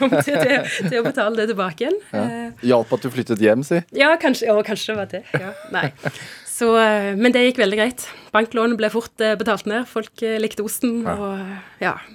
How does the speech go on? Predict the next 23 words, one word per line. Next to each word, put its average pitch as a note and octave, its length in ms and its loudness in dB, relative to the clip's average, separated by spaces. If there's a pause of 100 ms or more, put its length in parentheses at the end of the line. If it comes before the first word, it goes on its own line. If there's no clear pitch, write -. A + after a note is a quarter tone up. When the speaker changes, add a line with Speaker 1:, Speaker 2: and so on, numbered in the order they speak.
(220)
Speaker 1:
i - 100 -6
dag G3 160 -2
er G3 80 -4
ysteri G3+ 280 -4
gjeldsfritt, G3 440 -4
så - 80 -8
det G3+ 120 0
er G#3 100 0
veldig C3 220 0
fint. F#3 320 2 (400)
<laughs> - 360 -8
Speaker 2:
Hva B2+ 160 8
er C3 160 4
det B2+ 80 0
som, C3+ 220 4
altså C3 320 4
sånn, B2+ 240 4 (260)
du - 240 -12
beskrev A2+ 400 4
jo G#2+ 80 6
det G2+ 120 8
å, G2+ 160 6 (1080)
eh, - 460 -12